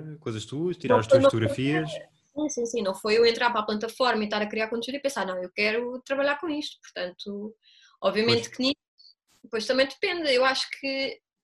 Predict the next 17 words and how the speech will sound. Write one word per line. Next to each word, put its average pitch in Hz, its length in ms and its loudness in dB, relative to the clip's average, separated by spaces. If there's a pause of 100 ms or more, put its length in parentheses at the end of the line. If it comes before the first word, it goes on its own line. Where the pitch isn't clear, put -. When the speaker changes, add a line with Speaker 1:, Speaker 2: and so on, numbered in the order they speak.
(160)
Speaker 2:
há 254 80 6
espaço 370 340 0
para 330 100 -6
toda 254 180 0
a 220 40 2
gente 233 220 -2
e 233 40 -8
toda 254 140 0
a 233 40 2
gente 220 200 -4
é 214 40 -12
capaz. 170 360 -8 (840)
Agora, 240 240 6
depois 254 360 -2
também 277 200 2
depende 277 320 -2
muito 269 580 -4